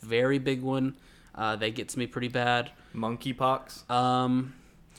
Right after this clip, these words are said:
Speaker 1: I'm l-, luckily not allergic to any food or medication. That's a question they're always gonna ask you at the doctor. Always felt super badass 'cause I always got to say no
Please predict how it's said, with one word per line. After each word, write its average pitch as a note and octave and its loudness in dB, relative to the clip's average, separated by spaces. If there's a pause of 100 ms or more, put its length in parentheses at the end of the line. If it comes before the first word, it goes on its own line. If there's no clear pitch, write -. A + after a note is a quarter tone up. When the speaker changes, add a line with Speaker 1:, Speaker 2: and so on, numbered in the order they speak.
(220)
Speaker 1:
I'm C3 2
l-, D3 0
luckily D#3 2
not C#3+ 6
allergic C#3 2
to - -6
any C3+ 2
food C#3 2
or B2+ 2
medication. B2 0
That's G#2+ -6
a - -10
question A#2+ -2
they're A#2+ 4
always C3+ 4
gonna D#3+ -2
ask D#3 -4
you D#3 -2
at D3+ -6
the D#3 -6
doctor. D#3 -2 (100)
Always A#2+ 2
felt - -4
super C#3 -2
badass B2+ 2
'cause - -10
I A2 -2
always A2+ -4
got G#2+ -6
to - -14
say A2+ -4
no B2 -2